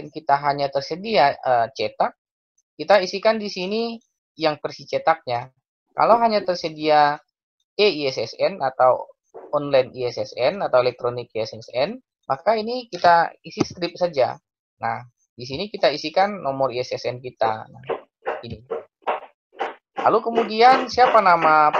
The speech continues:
publisher jurnal kita? Nanti kita masukkan nama lembaganya. Nanti kita klik di sini, misalnya kalau kampus kita sudah terdaftar, nah itu akan muncul ini. Sekip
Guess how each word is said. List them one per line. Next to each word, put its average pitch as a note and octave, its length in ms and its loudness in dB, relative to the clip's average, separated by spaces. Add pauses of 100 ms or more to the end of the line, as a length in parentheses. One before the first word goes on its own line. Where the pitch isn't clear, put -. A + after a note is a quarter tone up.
publisher D#3 560 0
jurnal C#3 480 2
kita? G#3 320 2 (460)
Nanti C3+ 260 -6
kita E3+ 220 4
masukkan C#3+ 400 2
nama C#3+ 240 2
lembaganya. C3 720 4 (360)
Nanti E3 200 -6
kita G3+ 200 2
klik F#3+ 280 -8
di F3 80 -10
sini, E3 240 -8
misalnya D#3 480 -2
kalau C3 520 2 (120)
kampus C3+ 320 -4
kita B2+ 160 -2
sudah A#2+ 240 -2
terdaftar, B2+ 640 4
nah A#2 160 -2 (240)
itu - 160 -6
akan F#3+ 240 2
muncul D#3 560 -4
ini. A2 160 -14 (840)
Sekip D3+ 600 -8